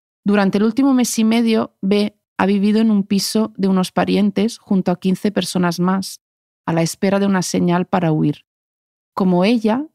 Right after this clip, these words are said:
escondida y a la espera, había un centenar más en otros lugares, algunas con familiares en las listas negras.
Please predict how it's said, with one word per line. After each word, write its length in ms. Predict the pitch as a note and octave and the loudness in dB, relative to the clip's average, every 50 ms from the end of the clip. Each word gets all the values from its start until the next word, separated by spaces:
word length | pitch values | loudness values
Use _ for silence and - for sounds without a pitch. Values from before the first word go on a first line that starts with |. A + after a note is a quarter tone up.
| _ _ | _ _
escondida 680 | - F3+ - - - F3 E3+ E3 F3 F#3+ G#3+ G#3 F#3 | -4 -4 -4 -2 -2 0 0 2 2 2 2 2 0
y 80 | F3+ F3 | 0 0
a 60 | D#3+ | -2
la 100 | D#3 D#3+ | -2 -2
espera, 580 | D#3 D3+ - - _ G3 G3 F#3 F3+ F#3 - - _ _ _ _ _ _ _ | -4 -4 -8 -6 _ -2 0 0 -2 -4 -6 -8 _ _ _ _ _ _ _
había 300 | - F3+ F3 F#3 F#3+ G3+ | -4 -2 0 0 0 0
un 80 | G#3+ | 0
centenar 540 | G#3+ - A3 G3 F3+ - F#3 F3+ F3+ F#3 G3+ | 0 0 -2 0 0 0 0 0 2 0 0
más 380 | F#3+ F#3 F#3 G#3+ B3+ - - - | 0 0 0 0 -2 -4 -4 -4
en 160 | - F3+ F3 | -2 0 0
otros 320 | E3+ E3+ - F#3+ F#3+ F#3 F#3+ | 0 0 0 -2 -2 0 0
lugares, 640 | F3 D#3+ D#3 D3+ C#3+ - D#3+ E3+ F3+ - - - _ _ _ _ _ _ _ | 0 0 0 -2 -2 -4 -6 -8 -10 -14 -20 -20 _ _ _ _ _ _ _
algunas 480 | - F3+ F3 F3+ F#3 G3+ G#3+ A3 G#3+ - | -2 -2 0 0 0 0 0 0 -2 -2
con 160 | - G#3+ F#3+ | -2 -2 0
familiares 580 | - F#3+ F3+ F3 E3+ E3+ E3+ F#3 G3+ G#3 - - | 0 0 0 0 0 0 0 0 0 0 0 0
en 100 | G3+ F#3 | 0 0
las 160 | E3+ E3 E3 | 0 -2 -2
listas 360 | E3+ F3 - - - E3+ E3 | -4 -4 -4 -2 -2 -2 0
negras. 640 | E3+ D#3+ D3 C#3 - D3+ D3+ E3+ E3+ - - - | 0 0 0 0 -2 -4 -6 -8 -10 -14 -20 -20